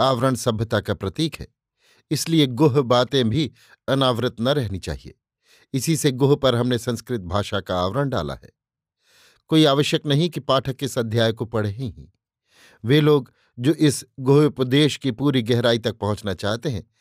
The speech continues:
इस अध्याय को मनन करने की चेष्टा करें। फिर भी इस गुह्योपदेश की थोड़ी सी व्याख्या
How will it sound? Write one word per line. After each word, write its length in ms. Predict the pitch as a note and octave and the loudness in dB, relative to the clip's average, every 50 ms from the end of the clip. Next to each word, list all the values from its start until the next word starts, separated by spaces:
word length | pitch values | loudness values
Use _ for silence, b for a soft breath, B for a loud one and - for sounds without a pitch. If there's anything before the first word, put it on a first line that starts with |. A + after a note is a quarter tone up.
| b b b b b b | b b b b b b
इस 180 | E3 E3+ D#3 - | -4 -2 0 0
अध्याय 300 | D#3 C#3+ C#3 C#3+ D3 D3+ | 0 2 4 4 4 2
को 120 | D3+ D3+ | 0 -2
मनन 280 | C3 C3+ C3 C3+ C3+ B2+ | -2 0 0 0 -2 -2
करने 260 | - B2 G#2+ G#2+ A#2+ | -2 -4 -2 -2 -6
की 120 | A2+ - A#2+ | -8 -8 -8
चेष्टा 380 | - C3+ C3 B2 - - D3 | -4 -4 -4 -2 -2 -4 -4
करें। 240 | - - C#2 - - _ _ _ _ _ _ _ _ _ _ _ _ _ _ - | -4 -6 -12 -14 -16 _ _ _ _ _ _ _ _ _ _ _ _ _ _ 0
फिर 160 | D3 D3+ C#3+ | 2 2 2
भी 240 | B2 C#3 C#3+ C#3 C3+ b b b b b b _ | 2 2 0 0 -2 b b b b b b _
इस 240 | D#3 D3+ A#2+ A#2 - _ | 2 2 2 0 -10 _
गुह्योपदेश 840 | C#3 B2+ A#2 B2+ C3+ C#3+ C#3 B2 - - A#2 A#2+ C#3 D3+ D3 A#2 - | -6 0 2 4 4 4 2 2 0 -4 -2 0 2 2 2 0 -2
की 160 | - - A#2+ | -6 -8 -8
थोड़ी 300 | G#2+ - B2+ C3 B2 A2+ | -4 -2 -2 -2 -2 -2
सी 140 | - - A2+ | -4 -4 -4
व्याख्या 460 | G2+ B2 B2+ B2+ - - A2+ G2+ | 0 0 -2 -2 -2 -2 -4 -4